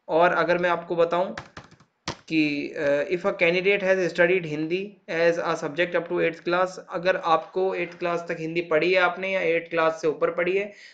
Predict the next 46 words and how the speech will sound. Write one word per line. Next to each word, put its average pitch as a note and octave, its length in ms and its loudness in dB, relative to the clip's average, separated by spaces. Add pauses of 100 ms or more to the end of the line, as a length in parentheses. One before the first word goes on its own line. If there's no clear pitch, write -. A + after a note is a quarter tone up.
(140)
तो E3+ 60 0
आपको E3 460 -2
हिंदी E3 260 -4
की E3+ 100 -6
नॉलेज D#3+ 340 -2
है, F#3 500 -4 (120)
ये F3 440 -2
माना D3+ 280 -2
जाएगा। C3 680 -8 (160)
तो F#3 200 0
ये F#3+ 200 4
कुछ G#3 240 -2
बातें D#3+ 340 0
थी G3 260 -8 (320)
जो D#3+ 160 -2
कि F#3 160 -4
most F3 320 -2
important E3+ 540 0
है, F#3 400 -8
ठीक F3+ 140 -2
है, F#3 60 0
आपको F3+ 300 0
समझ E3+ 280 -4
में F#3 120 0
आ F3 120 6
गया F3 160 2
होगा। F3 380 0 (200)
या E3+ 180 0
तो F#3+ 120 0
आपने F#3 200 -2
ऑनर्स E3+ 380 0
करी F#3 260 0
हो, F#3+ 360 -6 (420)
या F3 260 4
फिर G3+ 220 2
आपने F3+ 360 2
एमआईएल E3 520 6
के F#3 140 2
रूप F3 220 2
में F#3 360 0
उस D#3+ 300 -8
हिंदी F3 380 -2
सब्जेक्ट F3 440 0
को F#3 100 0
पढ़ा F3 240 2
हो, F#3+ 420 0